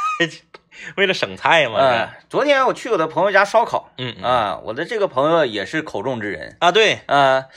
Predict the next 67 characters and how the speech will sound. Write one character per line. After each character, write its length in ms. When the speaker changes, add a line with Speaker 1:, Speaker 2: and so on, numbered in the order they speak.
Speaker 2:
呃， 260
像 140
Speaker 1:
他 60
那 120
个， 140
他 180
那 140
个 160
就 140
是 140
那 120
个 100
叫 220
加 240
料 180
版 200
的 120
烤 220
腰 160
子， 160
Speaker 2:
对， 0
对。 160
Speaker 1:
那 140
个 100
确 220
实 100
厉 100
害。 280
Speaker 2:
那 640
二 200
月 140
份， 180
Speaker 1:
嗯。 180
Speaker 2:
呃， 480
就 160
已 120
经 100
可 100
以 60
户 180
外 160
烧 140
烤 240
了， 260
你 80
相 180
信 120
吗？ 120
在 140
东 160
北。 160
Speaker 1:
<laughs> 0
Speaker 2:
几 160
乎 160
每 200
年 220
呢， 80
我 60
们 120
都 80
有 120
一 60
个 80
这 100
个 100
传 220
统， 180